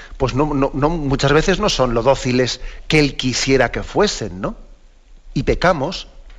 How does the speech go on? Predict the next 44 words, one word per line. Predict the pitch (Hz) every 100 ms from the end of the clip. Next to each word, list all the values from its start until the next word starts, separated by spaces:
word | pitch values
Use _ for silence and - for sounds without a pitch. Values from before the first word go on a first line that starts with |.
| - -
y | 117
hacemos | - 151
cosas | - 151 147
contrarias | 127 110 127 190 160 139 -
a |
su | 120 113
voluntad. | 104 107 98 - 190 180 - - - - - _ - - - - -
Y | 147
sin | - 139
embargo, | 127 160 240 185
él | 143
no | 156
nos | 151
quita | - 147 139
el |
volante. | 131 135 120 113 110 - - - - _ _ _ _ - -
No | 151 277
nos | 302
quita | - 202
el | 113
volante. | 131 156 175 - - - - - - - - - - - - - - - - - - - - - - - - - - - -
Lo | 113
que | 117
muchas | 143 143
veces | 135 127
hemos | 127
comentado | 117 123 113 131
en |
este | 120 123
programa | 120 120 120 123 - - - -
de | 123
la | 120
parábola | 123 123 123
del | 120 110
hijo | 110
pródigo, | 101 170 135 113
¿no? | 151 - - -
Que | 117
lo | 90
más | 113 -
impresionante | 127 - 123 135 127
es | 143
que | 139
cuando, | 127 120 117 113 - -